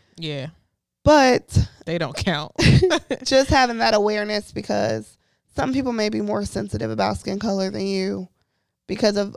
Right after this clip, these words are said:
Speaker 2: upbringing and things like that. So just being aware, because it is a sensitive topic that we are still to this fucking day trying to find the appropriate balance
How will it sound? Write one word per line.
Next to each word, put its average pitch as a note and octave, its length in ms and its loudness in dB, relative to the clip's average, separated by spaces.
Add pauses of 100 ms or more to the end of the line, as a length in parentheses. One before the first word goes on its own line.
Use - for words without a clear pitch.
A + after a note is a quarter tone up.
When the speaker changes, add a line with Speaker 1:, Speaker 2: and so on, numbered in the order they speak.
Speaker 2:
upbringing G3+ 720 -4
and G#3 140 -10
things G#3 240 -10
like A3 160 -8
that. - 280 -4
So G3+ 360 -2 (340)
just C4+ 220 0
being A3+ 240 0
aware, G#3 300 0
because G#3 280 -6
it G3+ 80 -4
is G3+ 180 -4 (160)
a G3+ 100 -6
sensitive G3+ 440 -8
topic G3+ 360 -6
that A3 180 -4
we G3 180 -2
are G3 140 -6
still G3+ 560 0
to G3+ 260 -6
this A3 240 -6
fucking G3+ 380 -4
day F#3+ 340 0 (300)
trying G3 260 -2
to - 80 -16
find F#3+ 240 -4
the E3+ 80 -6
appropriate F#3+ 760 -2 (240)
balance F3 540 -4